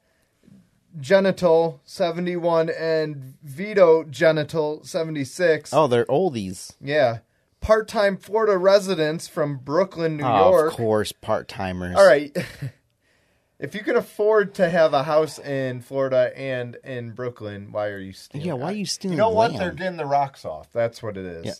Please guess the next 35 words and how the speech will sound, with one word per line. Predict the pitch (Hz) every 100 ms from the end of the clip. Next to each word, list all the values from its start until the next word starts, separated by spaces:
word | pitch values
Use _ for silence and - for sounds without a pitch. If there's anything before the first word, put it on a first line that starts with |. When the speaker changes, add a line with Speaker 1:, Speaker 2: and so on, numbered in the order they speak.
| _ _ _ _
Speaker 1:
They're | 117 117
too | 170
Speaker 2:
Oh, | 151
Speaker 1:
old | 143 139
Speaker 2:
baby, | 151 127
Speaker 1:
to | 135
care. | 107 127 - _
Speaker 2:
you | 139 170
wanna | 185 190
go | 190 170 175
to | 170
the | 208
grocery | 233 185 117 123
store | 117 - 107 127
and | 120
steal | - - 160 147
some | - 170 156
lamb | 143 143 117 85 101 98 _
Speaker 1:
See | _ -
if | 117
Speaker 2:
and | 104
Speaker 1:
we | 151
can | 135 147
get | 143 165
away | 180 170 117
with | 120 123
it. | 135 139
Speaker 2:
seafood? | 135 113 110 135 127 _ _ _ _ _ _ _ - - _ _ _ _ _ _ _ _ _ _ _ _ _
Speaker 1:
They | 208
were | 254 247 240
arrested | 220 277 269 226
Speaker 2:
Yes, | 214
Speaker 1:
on | 208
Speaker 2:
dear. | 214 233 269
Speaker 1:
Thursday. | 180 147 110 107